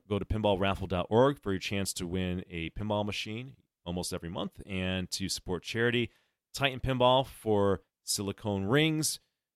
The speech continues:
uh, pinballs, not pinball machines, but pinballs, uh, and other,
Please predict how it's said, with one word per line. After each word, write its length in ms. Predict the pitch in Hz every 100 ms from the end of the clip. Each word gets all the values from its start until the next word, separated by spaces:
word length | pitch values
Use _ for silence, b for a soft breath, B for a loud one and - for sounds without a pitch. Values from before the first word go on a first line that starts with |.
| -
uh, 340 | 90 90 85 - _ -
pinballs, 680 | 113 139 123 123 117 143 127
not 180 | 87 -
pinball 220 | 87 92
machines, 360 | 90 107 123
but 120 | 101 -
pinballs, 640 | 104 101 104 131 170 - _ _ _ _ _ _
uh, 680 | 90 90 90 90 87 82 80 - _
and 220 | 92 98 -
other, 380 | 113 117 123 123